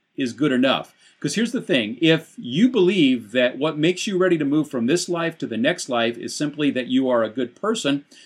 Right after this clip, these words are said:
well, okay, that's fine. And, and I don't want to be seen as arguing that, you know, you shouldn't be a good person, 'cause certainly being a good person is better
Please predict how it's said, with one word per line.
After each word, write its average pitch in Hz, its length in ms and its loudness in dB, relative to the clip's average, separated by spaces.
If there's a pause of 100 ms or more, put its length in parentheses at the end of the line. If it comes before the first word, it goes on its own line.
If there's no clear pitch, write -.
(240)
well, 170 340 0
okay, 190 300 2
that's 160 220 -2
fine. 165 320 0
And, 147 180 0
and 165 100 2
I 165 60 2
don't 190 160 -2
want 185 120 -2
to 165 60 -2
be 147 180 0
seen - 640 -2
as 127 120 0
arguing 151 560 2
that, 123 280 2
you 131 80 2
know, 123 80 0
you 120 100 0
shouldn't 165 300 -2
be 123 80 4
a 110 60 0
good 113 200 -4
person, 120 380 -4
'cause 120 240 -4
certainly 147 340 -4
being 143 480 0
a 135 100 -6
good 143 300 -6
person 131 380 -4
is 104 100 -6
better 127 400 0